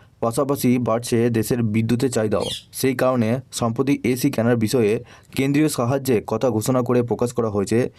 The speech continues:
একটি প্রকল্প। জানা গেছে, এই প্রকল্পের মূল উদ্দেশ্য হচ্ছে বিদ্যুতের চাহিদা নিয়ন্ত্র-, নিয়ন্ত্রণে রাখা এবং খরচ কম। ভারতে এই তীব্র গ্রীষ্মে এয়ার কন্ডিশনার কেনা এখন আর বিলাসিতা নয়, বরং এটা প্রয়োজনীয়তা।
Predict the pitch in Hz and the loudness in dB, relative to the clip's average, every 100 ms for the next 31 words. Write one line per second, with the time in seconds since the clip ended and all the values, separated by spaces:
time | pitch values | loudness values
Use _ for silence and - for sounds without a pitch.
0 | - _ 110 110 135 135 - - 113 127 | -20 _ -6 0 0 0 -2 -4 -2 0
1 | 120 104 92 - 107 107 135 139 110 113 | 0 -2 -2 -2 -2 0 0 0 0 -2
2 | 143 - 120 120 120 131 123 127 113 131 | -4 -4 -2 0 -2 0 0 2 2 2
3 | - 113 113 120 139 131 107 110 147 - | 2 0 0 0 0 0 2 2 0 -6
4 | - - 110 123 135 147 147 123 135 143 | -20 -4 0 2 2 0 0 0 2 2
5 | 135 131 120 123 135 139 143 147 123 120 | 2 2 2 2 0 0 2 2 0 0
6 | 139 135 117 120 131 - 110 127 - 107 | -2 0 0 0 0 -2 -2 -2 -4 -14
7 | - - - - 110 117 143 160 143 127 | -18 -20 -20 -4 0 0 0 0 0 0
8 | 123 127 143 123 120 147 - 120 123 131 | 0 2 0 0 0 0 2 0 0 0
9 | 131 123 135 127 110 113 120 104 - - | 0 0 0 0 0 2 0 -2 -10 -6
10 | 110 113 147 - 107 120 120 - 104 120 | -4 -2 -2 -2 0 0 0 -2 0 0
11 | 127 131 117 101 92 87 - - 104 113 | 0 0 0 0 -2 -6 -12 -4 -2 0
12 | 139 - 117 123 123 120 120 110 92 - | -2 -2 -2 0 0 2 0 0 0 -4